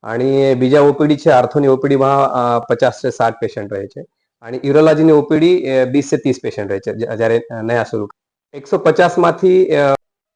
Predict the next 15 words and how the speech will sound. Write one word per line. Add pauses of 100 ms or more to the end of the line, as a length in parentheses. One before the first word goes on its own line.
મંથમાં,
અ,
એકસો
પચીસ
या
એકસો (360)
ત્રીસ
સર્જરી
થશે. (520)
તો (180)
every
week,
અ, (320)
જો
હૈ,